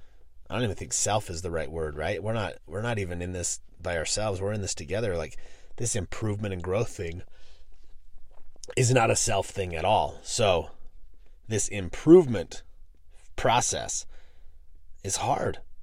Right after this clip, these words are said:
And staying consistent is probably the key to it all, honestly.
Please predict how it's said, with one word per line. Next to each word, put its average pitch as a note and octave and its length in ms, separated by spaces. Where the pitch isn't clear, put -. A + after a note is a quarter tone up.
And C3 320
staying A#3+ 360
consistent B2+ 600
is F#2 80
probably G#2+ 360
the F2+ 100
key A2 200
to F#2 160
it E2 60
all, D#2 200
honestly. D#2 460